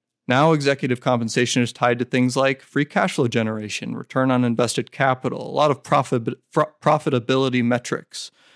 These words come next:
You know, this is something that not a lot of people talk about, not a lot of people appreciate, but it's a major driver in terms of U S oil production. If the executives aren't as incentivized to grow production,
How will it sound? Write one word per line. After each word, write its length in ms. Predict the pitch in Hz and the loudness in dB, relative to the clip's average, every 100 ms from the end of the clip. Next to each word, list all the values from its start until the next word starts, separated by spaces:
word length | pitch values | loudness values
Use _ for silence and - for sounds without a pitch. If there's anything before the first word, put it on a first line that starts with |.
| _ | _
You 80 | 143 | -2
know, 60 | 139 | 0
this 140 | 156 | 0
is 80 | 156 | 2
something 320 | 165 147 139 | 0 2 0
that 80 | 135 | 2
not 160 | 135 | 2
a 20 | 135 | 2
lot 120 | 135 | 0
of 60 | |
people 220 | 123 127 131 | -2 -8 -10
talk 380 | - 147 160 | -2 0 2
about, 360 | 139 123 117 135 | 0 2 2 2
not 140 | 143 | 0
a 20 | 131 | 0
lot 240 | 131 131 | 0 0
of 100 | 131 | 0
people 260 | 139 127 123 | -2 -2 -4
appreciate, 880 | 110 - 165 202 - 117 107 117 - - - - | -4 -4 -2 -2 0 0 0 -2 -4 -20 -18 -6
but 60 | |
it's 100 | 143 | 0
a 60 | 143 | 2
major 340 | 147 185 165 | 2 2 2
driver 560 | 127 123 127 143 147 117 | 0 2 2 2 2 -2
in 80 | 113 | -2
terms 400 | - 120 113 117 | -4 -6 -4 0
of 220 | 113 107 _ _ | -2 -2 _ _
U 200 | - 123 | 0 2
S 140 | 120 120 | 2 0
oil 220 | 123 135 | -2 -2
production. 600 | 135 123 - - - 127 | -4 -10 -10 -10 -6 -4
If 160 | 120 - | -4 -4
the 120 | 131 | -4
executives 520 | 120 143 143 127 120 | 0 0 0 -2 -2
aren't 300 | - 127 123 - | 0 0 0 0
as 260 | 123 117 | -2 -2
incentivized 760 | 120 - 127 123 120 120 120 - | -4 -2 -2 -2 -2 0 0 -4
to 60 | |
grow 200 | 123 127 | -2 0
production, 680 | 117 127 151 208 - 120 139 | 0 2 2 0 -4 -4 -6